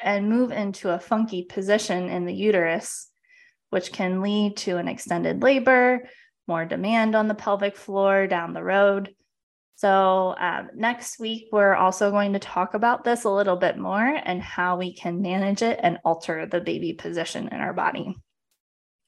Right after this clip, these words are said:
Point number three, research who you want on your birth team. So begin to formulate what type of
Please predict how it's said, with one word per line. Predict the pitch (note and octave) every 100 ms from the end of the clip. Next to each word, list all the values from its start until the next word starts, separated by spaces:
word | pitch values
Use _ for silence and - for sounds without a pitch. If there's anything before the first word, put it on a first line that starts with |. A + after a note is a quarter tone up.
| _ _ _ _ _ _ _ _ -
Point | C#4+ D4+ C#4+ -
number | A3 G3+ F#3 F#3 F#3 C4 F#4+ - _
three, | G4 A4 - E3 F#3+ - _ _ _ _ _ _ _ _ _ _ _ -
research | G#3 D#4 E4+ G3+ G#3 G#3 -
who | - C#4
you | D4 D4
want | G#3 G3 F#3+ -
on | E3+ F3+
your | G3+
birth | B3+ B3+ -
team. | - - - A#3 - _
So | - G3 F#3+ F3+ F#3 - - - _ _
begin | C#4 B3 - A3 A#3 C4 C4 C4
to | - A3+ A3 A3 A3 A3 A3 -
formulate | A#3 A#3 A3+ G3+ G3 G3+ -
what | F#3+ F#3 G#3 -
type | C4 C4
of | - G#3 G3+